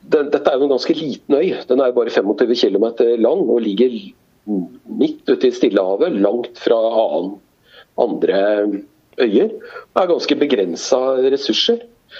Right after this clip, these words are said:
Men ressursene, de gikk med til å hogge trær, så de kunne trille de der statuene og få dem opp, så de sto nede på stranda og så utover havet av en eller annen merkelig grunn. Så de hogg ned hele skauen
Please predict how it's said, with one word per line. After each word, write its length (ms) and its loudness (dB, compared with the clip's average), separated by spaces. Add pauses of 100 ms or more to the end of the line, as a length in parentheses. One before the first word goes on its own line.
(160)
Men 140 4
ressursene, 800 0 (280)
de 100 0
gikk 260 0
med 140 4
til 80 2
å 80 0
hogge 260 0
trær, 480 0 (340)
så 300 -12
de 80 0
kunne 300 0
trille 540 0
de 120 2
der 180 2
statuene 680 0 (400)
og 80 -2
få 280 2
dem 140 0
opp, 180 -2
så 140 2
de 100 2
sto 340 0
nede 220 0
på 120 -2
stranda 460 0
og 120 0
så 160 0 (160)
utover 320 0
havet 420 0 (480)
av 80 2
en 60 2
eller 180 0
annen 120 0
merkelig 400 0
grunn. 220 -2 (720)
Så 140 0
de 100 2
hogg 360 0
ned 200 2
hele 340 0
skauen 460 0